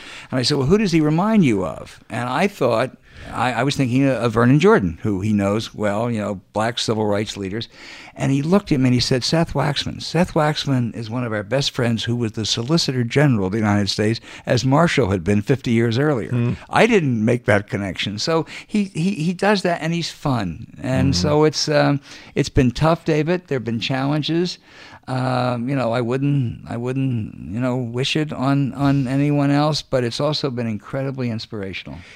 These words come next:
Speaker 2: Uh, you know, that thing that you said, you, you, you can get to a very dark place very quickly,
Speaker 1: Yeah.
Speaker 2: thinking about what might have been.
Speaker 1: Right.
Speaker 2: But you gotta wrap your arms around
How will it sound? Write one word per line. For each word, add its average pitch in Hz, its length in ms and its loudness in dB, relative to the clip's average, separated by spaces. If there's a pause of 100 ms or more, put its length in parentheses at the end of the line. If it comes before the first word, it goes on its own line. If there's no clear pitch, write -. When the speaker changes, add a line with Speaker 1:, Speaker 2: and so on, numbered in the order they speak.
(380)
Speaker 2:
Uh, 107 360 0
you 135 160 4
know, 123 160 6
that 104 300 0
thing 123 320 -2
that 104 160 -4
you 104 120 -6
said, 135 580 0 (280)
you, - 240 -6 (120)
you, 160 260 -4 (180)
you 147 60 4
can 139 220 4
get 147 200 4
to 143 120 4
a 123 40 6
very 120 240 2
dark 104 300 0
place 110 260 -2
very 107 240 -2
quickly, 110 600 -2
Speaker 1:
Yeah. 95 40 -6
Speaker 2:
thinking 113 400 -2
about 104 280 2
what 101 240 0
might 107 260 2
have 95 320 -4
been. 113 400 -2
Speaker 1:
Right. 98 240 -10 (540)
Speaker 2:
But 113 320 4 (260)
you 143 280 -4
gotta 123 180 4
wrap 120 240 2
your 113 180 4
arms 107 340 0
around 98 580 0